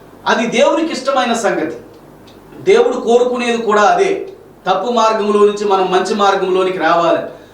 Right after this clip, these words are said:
తప్పుడు మార్గాన్ని విడిచిపెట్టి అసహ్యించుకుని బ్రతకాలి అని దేవుడు తన వాక్యం ద్వారా హెచ్చరిస్తున్నాడు. అలాంటి జీవితం మనిషికి ఎప్పుడు కలుగుతుంది?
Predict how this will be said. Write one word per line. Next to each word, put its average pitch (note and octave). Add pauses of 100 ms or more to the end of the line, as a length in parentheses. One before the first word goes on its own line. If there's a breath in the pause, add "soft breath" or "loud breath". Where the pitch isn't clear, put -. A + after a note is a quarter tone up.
(160 loud breath)
తప్పుడు F#3+
మార్గాన్ని G#3
విడిచిపెట్టి G3
అసహ్యించుకుని G#3
బ్రతకాలి F3
అని - (340 loud breath)
దేవుడు A3
తన G3
వాక్యం A#3
ద్వారా G#3
హెచ్చరిస్తున్నాడు. G#3 (440 loud breath)
అలాంటి G#3+
జీవితం A#3+
మనిషికి A3+
ఎప్పుడు A3
కలుగుతుంది? A#3